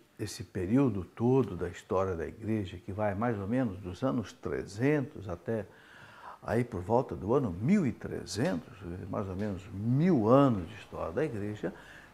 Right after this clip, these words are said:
é o que ficou conhecido com o nome de cesaropapismo. O que que é o cesaropapismo? Césaro vem de César, os imperadores romanos, e papismo vem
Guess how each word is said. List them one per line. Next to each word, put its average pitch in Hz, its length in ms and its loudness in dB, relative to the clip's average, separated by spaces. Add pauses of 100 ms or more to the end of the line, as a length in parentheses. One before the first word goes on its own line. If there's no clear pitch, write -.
(120)
é - 80 6
o 202 60 8
que - 100 -12
ficou 208 300 4
conhecido 156 600 0
com 165 220 0
o 139 60 2
nome 117 340 2
de 98 160 -2
cesaropapismo. 101 1700 0
O - 640 -20
que - 60 -20
que 117 200 0
é 104 60 6
o - 100 -4
cesaropapismo? - 1200 -4
Césaro 196 600 8
vem 143 200 6
de 101 100 2
César, 113 800 6 (640)
os 107 160 -4
imperadores 98 720 0
romanos, 98 760 -2
e 202 80 0
papismo 175 680 2
vem 110 300 -2